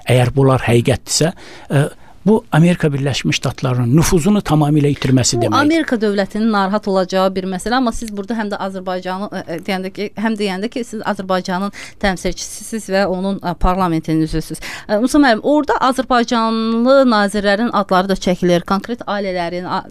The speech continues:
Speaker 2: adları çəkilir. Yəni, ə, yəqin siz də tanışsınız onlarla.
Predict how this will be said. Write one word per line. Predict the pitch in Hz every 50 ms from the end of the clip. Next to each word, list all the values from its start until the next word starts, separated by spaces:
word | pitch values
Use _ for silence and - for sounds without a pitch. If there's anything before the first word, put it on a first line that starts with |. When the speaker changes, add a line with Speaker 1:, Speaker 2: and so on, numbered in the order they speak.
| - - - - - - - - - - - - - - - 190 196
Speaker 2:
adları | 185 196 185 180 175 175 -
çəkilir. | 202 180 - - 175 180 - - - - - - - -
Yəni, | 208 214 202 196 208 208
ə, | 196 - 202 202 196 190 196 196 196 202
yəqin | 226 226 220 247 247
siz | 240 247 226
də | 202 175 -
tanışsınız | 190 180 175 175 - - 185 180 185 175
onlarla. | 175 175 170 175 170 170